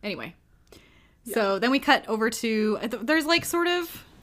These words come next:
Speaker 1: I'm trying to think of the storylines that are running here. We have your main one with, like, Luke and Ryan and
Speaker 2: Luke
Speaker 1: Luke's
Speaker 2: and Ryan's,
Speaker 1: dad.
Speaker 2: yeah. And then Seth and Anna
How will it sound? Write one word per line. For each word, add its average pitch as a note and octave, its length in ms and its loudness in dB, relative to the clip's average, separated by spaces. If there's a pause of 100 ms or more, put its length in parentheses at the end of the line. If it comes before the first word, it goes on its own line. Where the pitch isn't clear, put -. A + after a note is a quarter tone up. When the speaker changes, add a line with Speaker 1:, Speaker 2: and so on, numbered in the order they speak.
(240)
Speaker 1:
I'm G#3+ 80 -20
trying C4 160 -6
to - 20 -6
think A#3+ 180 -6
of G#3+ 80 -8
the - 120 -14
storylines D#3 320 -10
that - 80 -12
are - 60 -16
running G#3+ 440 -16 (140)
here. D#3 380 -14 (360)
We F#3+ 60 -12
have A3+ 100 -4
your A3 160 -6
main F#3+ 300 -6
one F3 240 -8
with, E3+ 260 -8 (560)
like, F3+ 180 -6
Luke E3+ 240 -8
and F3 120 -10
Ryan D#3 320 -6
and D#3 260 -10 (480)
Speaker 2:
Luke F#3 120 -6
Speaker 1:
Luke's F3+ 120 -10
Speaker 2:
and G3 100 -6
Ryan's, A#2+ 300 0
Speaker 1:
dad. - 80 -16
Speaker 2:
yeah. D#3 220 -4 (600)
And E3 220 -6
then D3+ 480 -4 (360)
Seth F3+ 280 -4
and F#3 100 -6
Anna D#3+ 540 -4